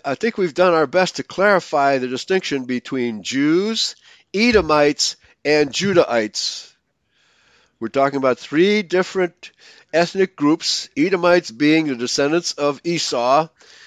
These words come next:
who have Canaanite and, uh, Kenite, that is the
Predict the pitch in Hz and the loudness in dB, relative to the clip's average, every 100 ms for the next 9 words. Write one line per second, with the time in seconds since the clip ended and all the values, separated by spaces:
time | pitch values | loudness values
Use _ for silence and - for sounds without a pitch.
0 | _ - 135 139 127 131 - 165 160 160 | _ -6 -2 2 2 2 0 2 2 2
1 | 151 151 151 _ - 127 127 123 120 - | 2 2 0 _ -8 -2 0 0 -2 -6
2 | 117 110 - 190 185 127 123 - 117 117 | -4 -4 -4 -2 0 0 -2 -4 -4 -4
3 | 107 110 104 | -6 -8 -8